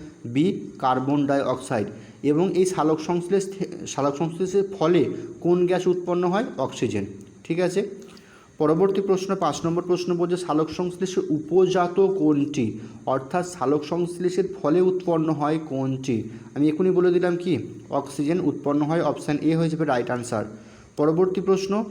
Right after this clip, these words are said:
ছ নম্বর প্রশ্ন বলছে সালোক সংশ্লেষের জন্য কোন শক্তির প্রয়োজন হয়? সালোক সংশ্লেষের জন্য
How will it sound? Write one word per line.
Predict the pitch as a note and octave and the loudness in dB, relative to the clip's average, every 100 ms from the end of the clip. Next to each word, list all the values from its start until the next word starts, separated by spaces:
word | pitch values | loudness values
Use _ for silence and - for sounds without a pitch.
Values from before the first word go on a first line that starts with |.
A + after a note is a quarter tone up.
| - | -8
ছ | - | -2
নম্বর | D3 D#3 E3 E3 | 0 2 2 -2
প্রশ্ন | E3+ F3+ F3+ | -2 -2 -2
বলছে | F3 F3+ F3+ | 0 0 0
সালোক | F3+ - C#3+ D#3+ D#3+ | -2 -2 0 0 0
সংশ্লেষের | F3 F3 F3 F3+ F3+ F#3+ D#3+ | -2 -4 -2 -4 0 2 2
জন্য | C#3+ D#3+ D3+ C#3 A2+ - - - | 2 2 2 0 -4 -12 -16 -6
কোন | F3 F#3 F#3+ F#3+ | 2 4 4 0
শক্তির | - - D#3+ E3 F#3 F3+ | -4 -2 -2 -2 -2 -2
প্রয়োজন | D#3+ D#3 D3+ E3 F3 | 4 4 4 4 2
হয়? | E3 D3+ A#2+ G#2+ - - - - | 2 2 2 0 -4 -12 -18 -16
সালোক | - C#3 D3 D3+ | -6 0 0 0
সংশ্লেষের | - F3+ F#3 G3 F#3+ F#3+ | -2 -4 0 -2 0 -2
জন্য | E3 D#3 B2+ C3+ - | 0 0 2 0 -2